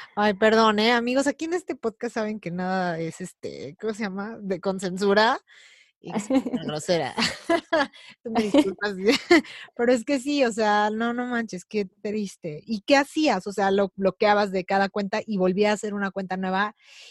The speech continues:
Speaker 1: Y ya el, el modus operandi era video,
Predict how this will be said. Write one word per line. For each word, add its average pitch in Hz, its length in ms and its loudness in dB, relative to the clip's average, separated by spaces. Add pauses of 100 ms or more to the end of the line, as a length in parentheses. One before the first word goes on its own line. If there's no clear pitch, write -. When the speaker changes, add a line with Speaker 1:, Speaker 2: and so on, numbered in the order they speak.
(120)
Speaker 1:
Y 202 160 -4
ya 233 240 6
el, 214 460 2
el 190 640 0
modus 226 340 -4
operandi 202 500 -2
era 214 300 0
video, 185 360 -2